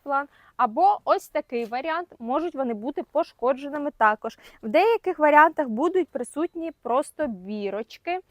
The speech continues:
по складу. Це стовідсоткова бавовна, класна, легка, дихаюча тканина. В деяких модельках буде по коміру ось така, е, прошита,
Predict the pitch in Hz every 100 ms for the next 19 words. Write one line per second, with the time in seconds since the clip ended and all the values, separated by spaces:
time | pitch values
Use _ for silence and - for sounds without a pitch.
0 | _ _ _ 349 262 - 277 214 202 214
1 | 269 _ _ - 302 254 - 294 294 -
2 | 311 330 277 233 202 302 233 226 208 202
3 | 226 240 - 262 240 226 - 226 226 262
4 | _ 247 208 185 262 - 208 214 - 220
5 | _ 262 311 311 269 226 220 220 240 -
6 | _ _ _ - 220 285 381 381 - 285
7 | 220 269 330 339 262 208 277 262 - 247
8 | 269 330 349 294 254 240 - 240 269 -
9 | _ _ - 240 233 - 254 247 - 285
10 | 294 - 277